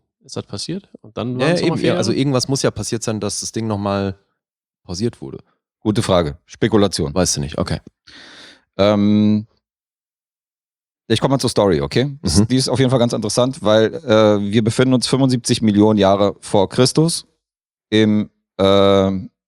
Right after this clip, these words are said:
Speaker 3: Zeitalter, wo die Dinosaurier eigentlich ausgelöscht werden von den Meteoren. Hier passiert's aber nicht, sondern hier rast dieser besagte Meteor an der Erde vorbei, was ich ganz interessant finde. Und dadurch werden die Dinosaurier halt nicht zerstört,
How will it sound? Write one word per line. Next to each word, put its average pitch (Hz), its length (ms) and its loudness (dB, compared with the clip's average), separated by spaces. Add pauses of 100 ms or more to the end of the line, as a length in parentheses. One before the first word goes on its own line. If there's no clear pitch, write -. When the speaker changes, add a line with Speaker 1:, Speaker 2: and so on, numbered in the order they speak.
(360)
Speaker 3:
Zeitalter, 113 500 2
wo 104 60 2
die 104 80 6
Dinosaurier 104 480 2
eigentlich 107 200 0
ausgelöscht 95 440 0
werden 90 180 0
von 95 140 -4
den 87 80 -2
Meteoren. 80 380 -2 (1300)
Hier 151 120 2
passiert's 147 340 2
aber 117 140 2
nicht, 175 300 0 (360)
sondern 117 300 0
hier 135 180 2
rast 135 200 2
dieser 123 160 2
besagte 113 360 2
Meteor 113 460 2
an 95 80 2
der 107 100 2
Erde 113 200 4
vorbei, 113 400 0
was 160 120 -4
ich 156 100 -4
ganz 143 160 -2
interessant 156 380 -4
finde. 185 300 -2 (1000)
Und 104 160 -4
dadurch 123 260 2
werden 123 280 2 (160)
die 117 180 -4
Dinosaurier 120 440 4
halt 110 80 0
nicht 151 120 0
zerstört, 101 460 -2